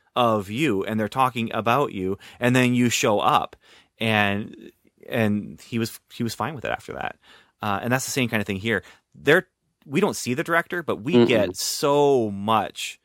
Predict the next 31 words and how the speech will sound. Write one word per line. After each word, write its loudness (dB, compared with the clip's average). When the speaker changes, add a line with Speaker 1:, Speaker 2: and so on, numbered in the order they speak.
Speaker 2:
Yeah. 4
Speaker 1:
uh, -4
where -6
they're 0
talking 0
about, -2
"Well, -8
the -20
director's -4
doing -4
this, 2
the -6
director's -6
doing -6
this, 0
the -16
director's -8
doing -6
this." -2
Um, -2
and 0
it -6
sounds 4
like 0
stuff -2
that, 0
for 0
us 2
as -4
a -2
viewer, 2